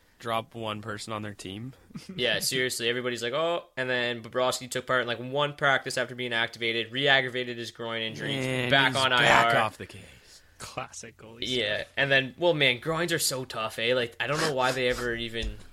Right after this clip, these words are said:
Speaker 2: I'd be keeping him out forever. But then, uh, the worst part for the Blue Jackets is right after that, m-, like, that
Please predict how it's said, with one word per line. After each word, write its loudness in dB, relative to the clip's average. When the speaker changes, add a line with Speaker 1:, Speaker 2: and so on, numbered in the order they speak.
Speaker 2:
I'd 2
be -4
keeping -8
him -4
out 0
forever. -6
But -2
then, 6
uh, 4
the 0
worst 6
part 4
for -10
the -10
Blue -6
Jackets 2
is -6
right 0
after 0
that, 0
m-, -10
like, -2
that 6